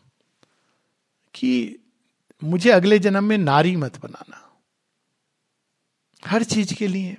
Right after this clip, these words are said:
परमिशन लो। पुरुष तो कहीं चला जाता है, जो मर्जी कर लेता है। नारी के ऊपर समाज के इतने बंधन है।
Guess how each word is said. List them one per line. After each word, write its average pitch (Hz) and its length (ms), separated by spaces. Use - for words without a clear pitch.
परमिशन 180 460
लो। - 420
पुरुष 185 260
तो 208 120
कहीं 190 260
चला 185 280
जाता 175 280
है, 160 60
जो 175 160
मर्जी 202 280
कर 185 180
लेता 165 280
है। - 220
नारी 196 300
के 202 120
ऊपर 185 220
समाज 165 400
के 190 120
इतने 175 200
बंधन 151 400
है। 151 200